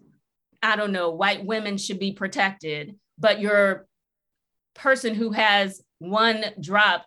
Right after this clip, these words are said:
quote unquote, of black blood can be sold as a fancy girl. Like, there is no way <laughs> to read Jacobs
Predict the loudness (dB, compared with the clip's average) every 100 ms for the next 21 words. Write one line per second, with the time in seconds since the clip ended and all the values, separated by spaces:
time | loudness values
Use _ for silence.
0 | _ -8 -4 -2 -4 -4 -2 -2 -6 _
1 | -6 -4 2 0 0 -2 2 2 2 0
2 | -4 -18 _ -2 0 0 0 -2 -4 -2
3 | 2 2 2 0 -2 -4 -6 -4 -8 -6
4 | -6 -6 2 2 2 -2 -2 -2 -4 2
5 | 6 6 6 4 4 -2 -6 -2 0 0
6 | -6 -14 -10 -8 -6 -6 -4 -2 -2 0
7 | -6 -8